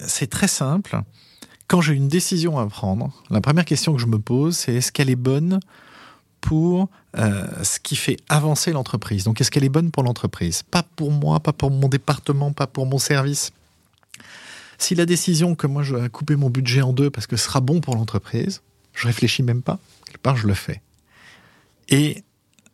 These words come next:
ma deuxième règle, c'est quand il y a un problème à régler dans l'équipe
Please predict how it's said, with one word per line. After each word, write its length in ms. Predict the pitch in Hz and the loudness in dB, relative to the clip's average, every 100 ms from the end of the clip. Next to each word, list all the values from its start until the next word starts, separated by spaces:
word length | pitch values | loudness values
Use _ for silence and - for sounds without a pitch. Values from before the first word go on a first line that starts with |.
| - | 0
ma 120 | 123 | 0
deuxième 480 | 113 143 147 147 131 | 2 0 2 2 2
règle, 520 | 123 170 220 156 113 107 | 2 2 2 -2 -4 -6
c'est 460 | - 156 160 196 226 _ _ _ _ _ _ _ _ _ | -4 0 2 0 -2 _ _ _ _ _ _ _ _ _
quand 160 | 190 180 | 2 4
il 80 | |
y 20 | 160 | 4
a 80 | |
un 60 | 139 | 0
problème 420 | - 156 165 165 | 0 2 2 2
à 100 | 127 | 0
régler 300 | 127 120 127 | 0 -2 -2
dans 120 | 143 | 0
l'équipe 480 | 113 107 - 202 - | -2 -4 -4 -4 -6